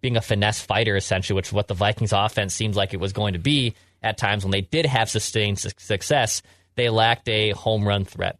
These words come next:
They just, they didn't really have that at all. So is Jordan Addison gonna be that guy?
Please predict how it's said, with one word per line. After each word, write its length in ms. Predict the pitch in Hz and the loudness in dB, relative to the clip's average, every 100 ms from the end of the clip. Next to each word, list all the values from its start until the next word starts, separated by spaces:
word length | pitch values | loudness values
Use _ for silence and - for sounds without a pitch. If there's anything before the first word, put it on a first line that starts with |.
| _ | _
They 120 | 110 104 | -6 -2
just, 200 | 107 - | -4 -2
they 80 | |
didn't 200 | 110 120 117 | -2 0 0
really 160 | 110 | 0
have 260 | 98 95 92 | 2 0 2
that 180 | 92 85 | 0 0
at 80 | 85 | 0
all. 200 | 76 71 | -2 -4
So 360 | - 110 101 - - _ - | 0 2 0 -4 -20 _ -6
is 140 | 113 | -4
Jordan 260 | 107 107 98 | 0 0 4
Addison 260 | 147 160 160 | 2 2 2
gonna 140 | 156 | 2
be 160 | 147 147 | 2 2
that 240 | 139 135 | 2 2
guy? 400 | 131 127 123 | 0 2 2